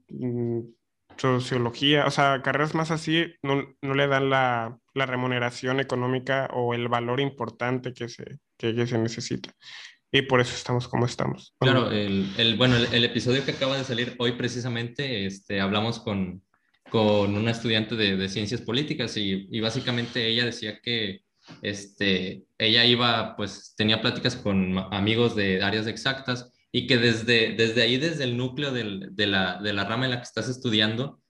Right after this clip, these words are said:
Speaker 2: ya se ven estos, ¿no? Como de que, o sea, ¿tú para qué vas a servir? O sea, si estás estudiando, este, leyes, pues nada más me vas a servir por si me llego a divorciar o,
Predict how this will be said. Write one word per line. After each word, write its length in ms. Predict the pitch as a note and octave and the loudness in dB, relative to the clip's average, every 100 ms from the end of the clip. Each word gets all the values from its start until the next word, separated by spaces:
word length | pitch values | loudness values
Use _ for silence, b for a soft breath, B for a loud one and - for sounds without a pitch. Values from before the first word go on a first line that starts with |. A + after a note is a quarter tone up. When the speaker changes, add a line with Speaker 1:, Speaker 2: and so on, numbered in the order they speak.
| _ | _
Speaker 2:
ya 160 | - A2 | 0 0
se 160 | A2+ B2 | 2 4
ven 200 | A2+ A2+ | 4 4
estos, 320 | B2+ - G#2 | 0 -2 -8
¿no? 180 | G#2+ A2+ | -6 -4
Como 200 | G#2 F#2+ | 0 0
de 180 | F#2+ | 0
que, 460 | - - F#2 F2+ F2 _ _ | -6 -6 -6 -6 -10 _ _
o 80 | B2 | 0
sea, 180 | B2 A2+ | 2 4
¿tú 140 | D3 | 2
para 220 | E3+ D#3 | 4 2
qué 160 | D3 C#3+ | 2 2
vas 180 | D3+ D3+ | 2 0
a 60 | |
servir? 420 | D3+ A#2+ A#2 C3 | 0 0 2 2
O 60 | A#2 | 2
sea, 300 | A2 G2+ F#2+ | -2 -2 -2
si 120 | G2 | -2
estás 220 | G#2+ A#2 | -4 -2
estudiando, 640 | C3+ C3 C#3+ C3+ C3 C#3 C3+ | -4 -4 0 0 2 0 0
este, 920 | A#2 - - G#2 G2+ F#2+ F#2 F2+ F2+ _ _ - | -2 -4 -6 -2 0 2 0 -4 -8 _ _ -4
leyes, 440 | A2+ A#2 C3 D3+ | 2 4 4 2
pues 180 | D#3 A2+ | -2 -6
nada 140 | A2+ B2+ | -4 -4
más 80 | C#3 | -2
me 80 | |
vas 180 | B2 B2 | -2 -4
a 40 | B2+ | -6
servir 380 | A#2+ A2+ A#2+ | -4 -4 -4
por 120 | - B2+ | -8 -8
si 100 | G#2+ | -4
me 220 | G2+ F#2+ | -2 0
llego 240 | G2+ A2 | 2 4
a 40 | B2+ | 4
divorciar 600 | A#2 G2 G2 A2 A2+ A2+ | 2 -2 -2 -2 -2 -2
o, 340 | F#2 F2 - | -6 -10 -14